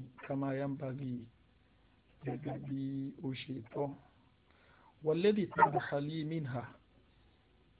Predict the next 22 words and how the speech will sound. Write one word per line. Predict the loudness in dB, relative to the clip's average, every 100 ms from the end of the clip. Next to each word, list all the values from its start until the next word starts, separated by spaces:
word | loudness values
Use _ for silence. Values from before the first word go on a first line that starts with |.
| _ -20 -16
ṣùgbọ́n | -8 -6 0 2 4 2 0 0
èyí | 0 0
tó | -2 0
clear | 2 4 2
sí | -4
mi | -6 -4
ń | 0
bẹ، | 0 0 -4 -18 -6
أن | -2 -2 -2
من | -2 -2
دخل | -2 0 0 0 -4
في | -4
بدعة، | -4 0 2 2 2 -4 -12 -12 -14 -20 -20 -20 -20 -20 -20 -20 -20 -20 -20 -4
tí | -2
gbogbo | 0 0 0
ẹni | -2
tó | 0
bá | 2 2
kó | 2 -2
sí | -2
bídíà | -4 0 0 0
kan، | -4